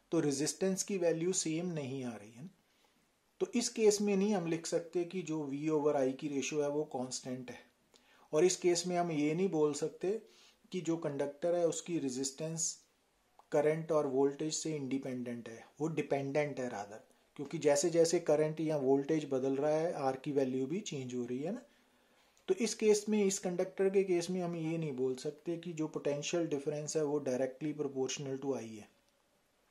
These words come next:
तो it means ये ohm's law obey नहीं कर रहा।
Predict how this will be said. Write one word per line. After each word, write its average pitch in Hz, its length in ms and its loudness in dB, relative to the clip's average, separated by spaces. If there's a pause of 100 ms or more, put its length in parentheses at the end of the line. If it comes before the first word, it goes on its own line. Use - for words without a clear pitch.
(340)
तो 165 80 -2
it 151 140 -2
means 160 280 -4
ये 135 200 0 (280)
ohm's 139 240 -8
law 143 200 -2
obey 131 200 -2 (200)
नहीं 135 280 -10
कर 113 220 -18
रहा। 95 100 -12